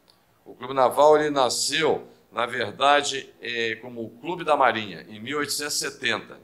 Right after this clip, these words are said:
logo após a, o término da Guerra da Tríplice Aliança. E depois transformou em Círculo da Marinha, em mil oitocentos e oitenta e quatro, e no mesmo ano se, se tornou o Clube Naval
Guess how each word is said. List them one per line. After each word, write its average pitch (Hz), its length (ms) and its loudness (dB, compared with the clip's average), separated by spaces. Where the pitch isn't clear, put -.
logo 160 280 2
após 143 760 2
a, 117 200 0
o 117 120 0
término 131 320 -2
da 123 100 0
Guerra 123 240 0
da 117 80 -4
Tríplice 123 260 -10
Aliança. 104 600 -8
E 135 120 -8
depois 180 340 -2
transformou 156 580 2
em 117 40 2
Círculo 165 420 -2
da 151 100 4
Marinha, 135 360 4
em 156 40 -6
mil 139 120 -4
oitocentos 117 300 -6
e - 20 -6
oitenta 123 320 -8
e 151 80 0
quatro, 175 340 2
e - 20 -10
no 175 80 -8
mesmo 165 340 -4
ano 160 140 0
se, 147 300 -10
se - 80 -16
tornou 135 380 -2
o 147 40 -6
Clube 151 200 -8
Naval 107 500 -2